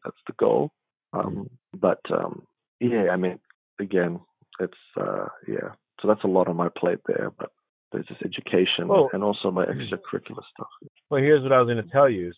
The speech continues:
Speaker 2: So once you settle in, or maybe even now, there's gonna be certain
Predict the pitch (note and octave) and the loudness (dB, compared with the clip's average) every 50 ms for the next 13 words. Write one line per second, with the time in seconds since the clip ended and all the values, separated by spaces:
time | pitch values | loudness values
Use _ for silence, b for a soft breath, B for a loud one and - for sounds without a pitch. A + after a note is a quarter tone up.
0 | _ - G#2 G2 F#2+ F#2 E2+ E2 - _ _ _ _ - G#2+ A2+ A2+ G#2+ - B2 | _ 0 2 4 4 2 0 -4 -12 _ _ _ _ -4 -4 -4 -4 -4 -8 -8
1 | A2 G2 - - A#2+ G#2+ F#2+ G2 G#2 G#2+ G#2 F#2+ E2+ F2 F2 F2+ _ _ - F2+ | -8 -8 -4 2 2 2 4 4 2 2 2 0 -2 -6 -14 -16 _ _ -12 -8
2 | F#2+ G2+ F#2+ G2 G2 F#2+ F#2 F#2+ F#2 F2+ F#2 F#2+ G2+ G2 F2+ F2 E2 - _ _ | -6 -6 -4 -4 -4 -4 -4 -6 -6 -6 -6 -4 -4 -2 -2 -4 -6 -8 _ _
3 | _ _ _ _ _ _ - A2 G#2+ G#2+ A2+ A2+ G#2+ A2 G#2 - _ - C3 B2+ | _ _ _ _ _ _ -4 -4 -2 -2 -2 -2 -2 -4 -6 -8 _ 0 2 2
4 | B2 A2 A2 G#2+ G2 | 2 0 -4 -8 -10